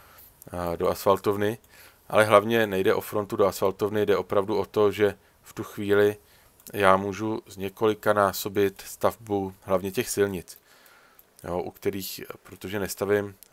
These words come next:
eh, nestavím vlastně ty silnice hliněné, ale stavím asfaltky, případně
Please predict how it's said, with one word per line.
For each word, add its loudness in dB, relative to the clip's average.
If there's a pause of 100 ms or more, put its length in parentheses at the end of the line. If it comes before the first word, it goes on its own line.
eh, -10
nestavím -6
vlastně -4
ty -8
silnice -6 (680)
hliněné, 0 (720)
ale -6
stavím -2
asfaltky, -4
případně -4